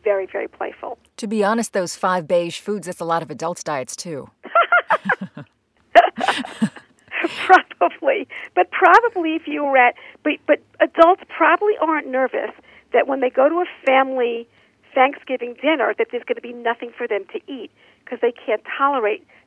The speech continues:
Speaker 1: the sights, the smells, uh, and the touch of the food at the table. So that's why even if adults are eating the five beige food diet, their tolerance is a lot broader than that, and they can fake it till they make it.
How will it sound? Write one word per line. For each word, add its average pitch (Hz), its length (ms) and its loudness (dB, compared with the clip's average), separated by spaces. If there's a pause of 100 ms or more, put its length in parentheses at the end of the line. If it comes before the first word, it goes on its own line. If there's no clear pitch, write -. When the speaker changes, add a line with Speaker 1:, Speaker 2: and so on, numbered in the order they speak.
Speaker 1:
the 233 100 -4 (140)
sights, 233 260 0 (120)
the 240 80 -10 (120)
smells, 202 460 -4 (680)
uh, 214 160 -2
and 220 140 -4
the 185 80 2 (200)
touch 226 220 0 (180)
of - 160 -2
the - 80 -14
food 220 260 -10
at - 80 -14
the 220 60 -20 (120)
table. - 400 -8 (600)
So 262 160 2
that's 285 320 0
why 285 180 0
even 311 220 -10
if 330 120 -12
adults 220 340 -4
are - 100 -8
eating 285 260 -12
the 285 60 -8
five 202 360 -6
beige - 200 -10 (120)
food 180 220 -14
diet, 262 380 0 (340)
their 196 120 -4 (180)
tolerance 247 460 -2
is 196 120 -14
a 202 40 -6
lot 196 240 -8
broader 196 320 -2
than 196 180 -6
that, 196 160 -8
and 208 100 -10
they 214 80 0
can 220 160 -10
fake 240 260 -2
it - 120 -16
till 220 100 -6
they 190 140 -8
make 208 260 -6
it. - 140 -10